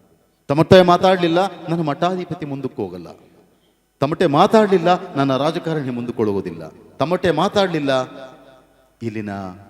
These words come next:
ದೇವರುಗಳು ಎದ್ದು ಓಡಾಡೋದಿಲ್ಲ. ಈ ಸ್ಥಿತಿಗೆ ಬಂದಿದೆ. ಇಂತಹ ಚರ್ಮವಾದ್ಯಗಳನ್ನ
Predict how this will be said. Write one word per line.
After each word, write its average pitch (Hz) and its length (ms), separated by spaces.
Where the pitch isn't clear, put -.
ದೇವರುಗಳು 113 840
ಎದ್ದು 113 220
ಓಡಾಡೋದಿಲ್ಲ. 101 600
ಈ 139 220
ಸ್ಥಿತಿಗೆ - 380
ಬಂದಿದೆ. 78 440
ಇಂತಹ 107 380
ಚರ್ಮವಾದ್ಯಗಳನ್ನ 113 880